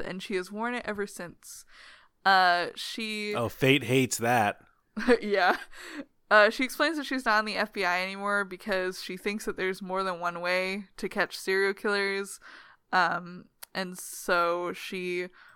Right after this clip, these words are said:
Speaker 1: wanted to prove that, like, crowdsourced crime solving was,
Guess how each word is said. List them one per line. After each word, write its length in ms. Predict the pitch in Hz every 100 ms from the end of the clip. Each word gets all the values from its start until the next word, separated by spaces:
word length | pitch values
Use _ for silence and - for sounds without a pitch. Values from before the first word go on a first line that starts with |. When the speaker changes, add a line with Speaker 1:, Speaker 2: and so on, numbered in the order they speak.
| _
Speaker 1:
wanted 380 | 190 185 190 -
to 100 | 208
prove 420 | - 185 180 190
that, 160 | 190 -
like, 180 | 165 -
crowdsourced 1000 | - 175 175 180 - 190 185 - - -
crime 400 | 190 175 180 185
solving 560 | 185 175 175 180 180
was, 340 | 180 180 -